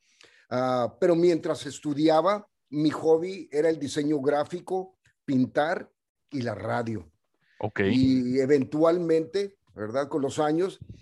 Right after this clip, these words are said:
Speaker 1: se fue quedando atrás el diseño gráfico, se fue quedando un poquito atrás la mercadotecnia,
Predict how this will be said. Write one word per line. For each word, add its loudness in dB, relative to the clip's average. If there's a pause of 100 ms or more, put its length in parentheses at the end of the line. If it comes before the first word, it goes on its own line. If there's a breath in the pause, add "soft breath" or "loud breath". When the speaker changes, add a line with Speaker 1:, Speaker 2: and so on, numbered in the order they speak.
(280 loud breath)
Speaker 1:
se 0
fue -2
quedando 2
atrás -2
el -6
diseño -2
gráfico, 0
se -6
fue 0
quedando -2
un -10
poquito -6
atrás -4
la -2
mercadotecnia, 0